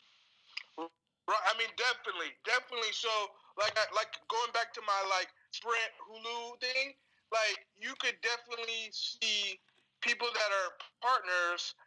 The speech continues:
limit the other person's, like, you could probably not get Netflix at all. And once you said stop getting Netflix, you can stop getting, like, LinkedIn. We don't like LinkedIn, you don't get LinkedIn on our provider, right? You know, or other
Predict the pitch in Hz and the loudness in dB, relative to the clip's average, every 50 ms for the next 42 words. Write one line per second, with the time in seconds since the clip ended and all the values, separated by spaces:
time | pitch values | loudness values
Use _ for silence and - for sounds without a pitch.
0 | _ _ _ - 156 180 208 226 233 226 220 214 202 196 170 185 202 202 208 196 | _ _ _ -16 -12 -6 -6 -2 -2 0 -2 -2 -4 -2 0 0 2 2 0 -2
1 | - 214 196 190 185 - 185 175 175 170 165 156 - - - _ _ _ - 175 | -2 -2 -2 -2 -2 -4 -4 -6 -6 -6 -10 -12 -14 -14 -16 _ _ _ -4 -2
2 | 175 175 185 202 - - 247 226 - 233 226 214 214 214 208 - 180 196 196 185 | 0 0 0 0 0 0 0 0 2 2 2 2 0 -2 -4 -2 0 0 0 0
3 | 175 - 190 170 156 165 180 170 160 165 - 175 - 165 160 160 160 151 139 127 | 0 -2 -4 -4 -2 0 0 0 0 -2 -4 -6 -4 -2 0 2 4 4 2 0
4 | 104 - - - - - - - - 180 196 226 233 226 226 226 - 233 214 196 | -2 -6 -10 -16 -18 -18 -6 -2 -2 0 2 2 0 0 0 -2 0 0 -2 -2
5 | - - 226 208 190 - - 196 180 196 180 202 240 262 240 - - 208 196 196 | 0 0 2 2 2 0 -2 -2 -2 -2 -2 0 0 0 0 0 0 0 0 0
6 | - - - - - - - 220 220 226 214 - - 220 208 196 196 196 196 196 | -2 -6 -12 -16 -16 -8 -6 -2 2 2 2 2 2 2 2 2 2 2 2 2
7 | 190 185 185 185 185 180 180 - _ _ _ _ _ 156 175 180 175 170 170 160 | 2 2 0 0 -2 -4 -6 -10 _ _ _ _ _ 0 2 4 4 4 2 0
8 | - - 156 170 190 190 - - - 180 165 147 131 123 - _ _ - 160 196 | -4 -8 -6 -2 -2 -2 -2 -2 0 0 0 0 0 -4 -8 _ _ -6 0 2
9 | 202 202 185 190 190 185 180 190 196 196 - - 226 220 220 208 196 196 196 196 | 2 4 4 4 2 2 0 -2 -4 -4 -2 0 2 2 2 2 2 2 2 2
10 | 185 190 185 180 170 175 185 175 - - 170 175 170 165 160 156 156 156 160 156 | 2 2 0 0 2 0 -2 -2 0 0 2 4 4 4 4 4 4 2 0 -2
11 | 143 147 147 143 139 131 127 131 143 156 170 180 170 - - - _ _ _ - | 0 0 2 2 0 -2 0 2 2 4 2 2 -2 -6 -12 -20 _ _ _ -2
12 | 175 185 196 196 202 - - 196 190 190 196 190 190 - 190 208 208 202 | 0 2 4 4 2 0 0 0 2 4 4 2 2 2 2 2 2 2